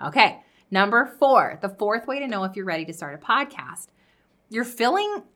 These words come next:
you're feeling unfulfilled or you're feeling like you're missing something.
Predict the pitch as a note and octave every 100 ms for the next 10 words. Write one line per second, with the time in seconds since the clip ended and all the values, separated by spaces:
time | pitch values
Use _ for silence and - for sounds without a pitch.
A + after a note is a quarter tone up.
0 | _ G3+ G#3+ G#3 A#3 B3+ C4+ C4 F#3+ F#3
1 | F#3+ F#3+ E3+ - B2 D#2 E3 - _ _
2 | _ G#3 G3 F#3 - - - A#3 B3 C4
3 | B3 G3+ F3 - D#3+ D3 C#3+ D3 - G#2
4 | G2+ - - D3 D#2 E2 - F3+